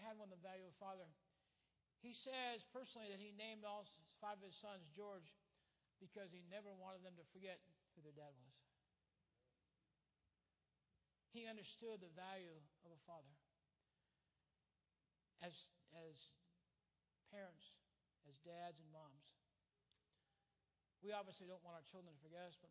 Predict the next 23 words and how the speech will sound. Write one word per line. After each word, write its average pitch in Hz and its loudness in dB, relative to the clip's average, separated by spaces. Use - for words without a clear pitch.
more 170 -4
than 175 -10
that, 180 -6
we 175 -10
don't 165 -10
want 156 -8
our 139 -14
children 156 -8
to 143 -14
ever 151 -12
forget 147 -12
their 135 -12
Heavenly 143 -12
Father, 131 -16
that 165 -8
they 175 2
realize 175 -2
who 180 -6
He 180 -2
is 160 -6
in 165 -10
their 165 -6
life. 139 -12